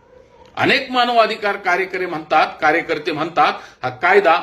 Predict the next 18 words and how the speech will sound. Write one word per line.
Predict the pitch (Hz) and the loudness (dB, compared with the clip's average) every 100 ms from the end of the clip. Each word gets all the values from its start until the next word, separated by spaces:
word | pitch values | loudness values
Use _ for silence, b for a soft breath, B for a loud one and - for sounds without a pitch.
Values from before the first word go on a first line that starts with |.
| - | -2
मतभेद | 143 170 196 143 165 202 | -8 -6 -4 -4 -2 0
दाबण्यासाठी | 226 220 190 196 190 185 180 156 190 226 - B B | 0 2 2 0 -6 -2 -2 -2 -6 -12 -14 B B
शस्त्रास्त्र | - 170 - 190 208 254 - 254 | -2 -2 0 0 2 2 -2 -6
ठरेल. | 226 202 196 185 - - _ _ _ _ _ _ _ _ _ _ - | -6 -2 0 0 -6 -20 _ _ _ _ _ _ _ _ _ _ -10
बांधवांनो, | 107 135 156 151 123 147 - _ _ _ _ _ _ _ _ _ _ _ _ - | -6 -2 -2 -2 -6 -10 -16 _ _ _ _ _ _ _ _ _ _ _ _ -6
देशाची | 117 120 165 170 175 151 | -4 0 0 0 -4 -10
सुरक्षा | - 147 151 - 165 | -4 -2 -2 -2 -2
जशी | 175 127 123 143 | -2 -6 -8 -8
महत्वाची | 113 98 120 131 123 127 | -8 -8 -6 -4 -6 -6
आहे, | 107 92 98 107 _ _ _ _ B B - | -8 -8 -12 -14 _ _ _ _ B B -2
तशीच | 196 254 262 240 | 0 0 -2 -2
लोकशाही | 190 214 262 277 - 247 208 262 | 4 4 4 -2 -2 -2 0 -2
मूल्य, | 226 214 254 214 220 | -4 -6 -2 0 0
स्वातंत्र्य | 208 196 190 240 220 214 | -2 -4 -4 -4 -4 -4
आणि | 214 - 170 226 | -4 -2 -4 -4
समता, | 226 233 240 220 175 185 | -4 0 2 4 4 2
मानवता, | 185 196 240 208 - 160 | 2 0 2 -2 0 0
बंधुता, | 165 214 240 - 175 185 | 0 -2 -4 0 0 0